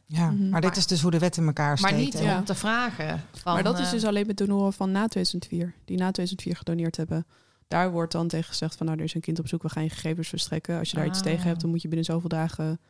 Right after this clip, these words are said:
Speaker 2: daar bezwaar tegen maken." En dan wordt een belangafweging gemaakt van, "Ja, heeft die donor een punt? Moet hij echt anoniem blijven of moet die gegevens toch gewoon verstrekt worden?"
Speaker 3: Ja.
Speaker 2: En, eh, ja, die, die
Speaker 1: Maar
Speaker 2: rechten
Speaker 1: goed, het is
Speaker 2: heb ik
Speaker 1: even
Speaker 2: niet.
Speaker 1: goed gek, hè? Want, eh, ik bedoel,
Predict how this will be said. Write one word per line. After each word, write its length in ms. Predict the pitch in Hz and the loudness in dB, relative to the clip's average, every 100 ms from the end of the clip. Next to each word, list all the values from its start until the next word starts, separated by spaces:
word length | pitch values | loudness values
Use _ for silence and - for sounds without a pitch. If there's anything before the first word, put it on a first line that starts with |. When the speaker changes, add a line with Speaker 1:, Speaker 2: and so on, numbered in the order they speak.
| _ - | _ -8
Speaker 2:
daar 140 | 160 | -2
bezwaar 300 | 165 165 185 | 0 2 0
tegen 300 | - 156 - | 0 -4 -2
maken." 440 | 151 151 - 156 156 _ _ _ _ | -4 -4 -6 -8 -10 _ _ _ _
En 100 | - | -4
dan 220 | 151 160 | 0 0
wordt 200 | 160 160 | 0 0
een 140 | 170 160 | 0 0
belangafweging 720 | 156 170 170 165 151 156 151 | 0 0 -2 -2 -4 -6 -8
gemaakt 300 | 143 143 - | -6 -6 -6
van, 160 | 156 | -6
"Ja, 140 | 147 143 | -4 -4
heeft 260 | 143 147 | -6 -8
die 280 | - 143 147 | -8 -10 -10
donor 260 | - 156 143 | -8 -6 -4
een 100 | 151 | -4
punt? 340 | - 147 175 | -2 -2 -2
Moet 160 | 160 156 | -4 -4
hij 80 | 147 | -4
echt 160 | 151 | -4
anoniem 320 | 151 147 156 156 | -2 0 0 0
blijven 380 | 160 170 - | 0 0 0
of 100 | 165 180 | -2 -2
moet 140 | 170 | -6
die 100 | 180 | -6
gegevens 260 | - 170 - | -4 -4 -2
toch 140 | 175 | -4
gewoon 160 | - 160 | -2 -4
verstrekt 320 | - 165 165 | -4 -10 -10
worden?" 220 | 160 160 _ _ _ | -14 -20 _ _ _
Speaker 3:
Ja. 260 | 180 175 - _ _ _ _ _ _ _ | -4 -4 -6 _ _ _ _ _ _ _
Speaker 2:
En, 240 | - 156 156 | -2 0 2
eh, 240 | 151 156 | 0 0
ja, 120 | 165 | 0
die, 300 | 147 147 151 | 0 0 0
die 160 | 156 160 | 0 0
Speaker 1:
Maar 0 | |
Speaker 2:
rechten 100 | 151 | 0
Speaker 1:
goed, 100 | 156 | 0
het 100 | 185 | 2
is 60 | 170 | 4
Speaker 2:
heb 80 | 208 | 4
ik 40 | |
Speaker 1:
even 100 | 190 | 4
Speaker 2:
niet. 80 | 170 | 2
Speaker 1:
goed 160 | 226 - | 0 0
gek, 300 | 202 208 - | 0 0 0
hè? 200 | 196 220 | 2 2
Want, 220 | 190 - | 0 0
eh, 80 | 160 | -2
ik 100 | 135 | -2
bedoel, 340 | 156 151 160 | -2 0 -2